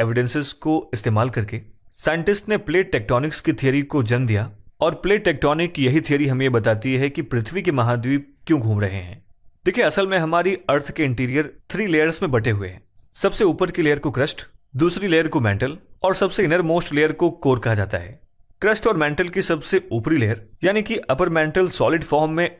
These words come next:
एग्जिस्ट करती है। ये सॉलिड लेयर लिथोस्फीयर फॉर्म करती है। आप देखेंगे तो अपर मेंटल के नीचे एक और लेयर एग्जिस्ट करती है जिसको एटमॉस्फेयर कहा जाता है।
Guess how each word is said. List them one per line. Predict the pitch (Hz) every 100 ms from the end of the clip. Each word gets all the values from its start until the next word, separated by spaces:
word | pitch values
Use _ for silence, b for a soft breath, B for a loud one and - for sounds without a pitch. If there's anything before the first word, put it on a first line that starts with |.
| -
एग्जिस्ट | 120 120 156
करती | - 120 110
है। | 101 123 - _ 139
ये | 160
सॉलिड | 208 160 180 165
लेयर | 180
लिथोस्फीयर | 151 117 156 - 147 139
फॉर्म | - 110
करती | 123 117 107
है। | 95 110 - - -
आप | 135
देखेंगे | 151 175 190 196
तो | 180
अपर | 208 - 143 202
मेंटल | 175 139 135 180
के | 175
नीचे | 160 151 190 -
एक | 117 113
और | 160
लेयर | 151 156 156 -
एग्जिस्ट | 117 117 147
करती | 147 110 113
है | 101 - - 135
जिसको | 180 -
एटमॉस्फेयर | 147 - 175 - 156
कहा | 156 127 135
जाता | 123 107
है। | 98 107 -